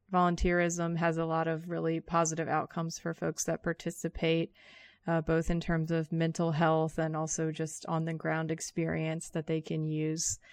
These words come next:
uh, for whatever it might be for community service hours or things like that. So I, I'd say that the benefits are, are very widespread. It may look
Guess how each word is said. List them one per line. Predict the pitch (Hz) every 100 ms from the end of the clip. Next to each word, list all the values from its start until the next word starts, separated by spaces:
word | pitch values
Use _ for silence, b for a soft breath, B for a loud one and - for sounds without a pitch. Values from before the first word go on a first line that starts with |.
| b b b b b 185
uh, | 170
for | 170 - 170 165
whatever | 170 165 165
it | 160
might | 165 160 165
be | 165
for | 160 160
community | - 165 160 160 160
service | 165 - 156 156 151 - -
hours | 156 160 165 165
or | 160
things | 165 165 165
like | 151 147
that. | 170 156 151 _ _ _ _ _ _ _ _ _ -
So | 233 208
I, | 185 180
I'd | - 190 185
say | 214
that | 208 196 -
the | 185
benefits | 175 185 208 233 220
are, | 202 190 180 180 _ _ _ _
are | - 175
very | 175 180 185 180
widespread. | 170 165 170 - - 170 175 196 - -
It | 185
may | 170 170
look | 165 165 165